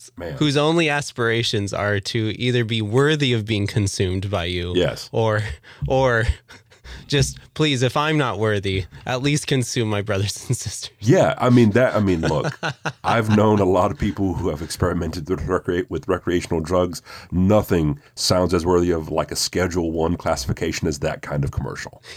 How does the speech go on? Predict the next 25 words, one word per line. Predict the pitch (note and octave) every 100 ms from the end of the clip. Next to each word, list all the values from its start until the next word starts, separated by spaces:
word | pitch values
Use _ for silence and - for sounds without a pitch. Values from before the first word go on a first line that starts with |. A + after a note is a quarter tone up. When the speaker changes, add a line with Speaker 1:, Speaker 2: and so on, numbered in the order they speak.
| - - -
Speaker 1:
All | D#2+
right. | D#2 F#2 B2 -
Speaker 2:
<laughs> | B2+ - B2 -
I | A#2 -
love | - E2
it. | E2 - A#2+
I | A2
love | G2+ F#2
it. | F#2 - - - -
It | D3
sounds | D#3+ G#3+
like | G#3 B2+
a |
Doctor | G#2+ F#2 G2+ F2+
Who | G2+
episode, | F#2 F#2 F#2+ F#2 F2
honestly. | F2 G2 - F#2 F#2
<laughs> | - - - - _ - A3+
Speaker 1:
It, | C4 - B2+ -
it | G3 F3+ C#3+ A2+
really | G#2+ A2 G#2+ F#2+
does. | D#2 E2 D#2 D2 D2 - - G1+
Speaker 2:
Yeah. | - G2 -
<laughs> | A#2+ D3 - - - - - - B2 - - - - -
Well, | D#3+ E3